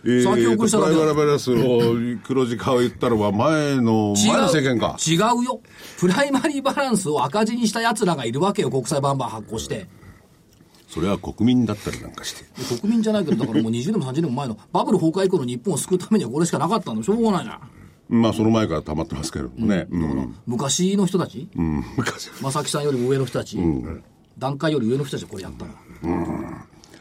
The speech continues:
Speaker 1: いかにして、
Speaker 2: で、今段階が苦しんでんだ、これ。
Speaker 1: いかにしていい経済体質、いかにして綺麗な地球を次の世代に残すかってことは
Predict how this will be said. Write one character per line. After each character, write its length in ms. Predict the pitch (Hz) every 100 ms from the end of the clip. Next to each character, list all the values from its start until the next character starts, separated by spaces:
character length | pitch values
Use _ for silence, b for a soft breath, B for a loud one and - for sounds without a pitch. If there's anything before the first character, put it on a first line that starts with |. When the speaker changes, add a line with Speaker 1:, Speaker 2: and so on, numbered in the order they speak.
| B B B B
Speaker 1:
い 80 | 82
か 140 | 90
に 120 | 147 220
し 20 |
て、 0 |
Speaker 2:
で、 60 |
今 20 | 175
段 100 | 170
階 80 | 175
が 140 | 165
苦 160 | 160 147
し 120 | 143
ん 20 |
で 80 | 107
ん 40 |
だ、 60 | 85
こ 100 | -
れ。 80 | 87
Speaker 1:
い 20 |
か 140 | 147
に 120 | 180
し 100 | 123
て 260 | - 90 78
い 260 | - 117 98
い 80 | -
経 200 | - 98
済 240 | 95 92 92
体 320 | - - 90
質、 240 | - -
い 160 | - -
か 100 | 151
に 100 | 196
し 100 | -
て 100 | -
綺 140 | -
麗 180 | 120 104
な 120 | 76
地 140 | 71 -
球 180 | 98 87
を 100 | 85
次 200 | 90 127
の 100 | 113
世 100 | 87
代 100 | 78
に 80 |
残 200 | 67 80
す 80 | 113
か 60 | 87
っ 40 |
て 60 | -
こ 60 | 65
と 100 |
は 60 | -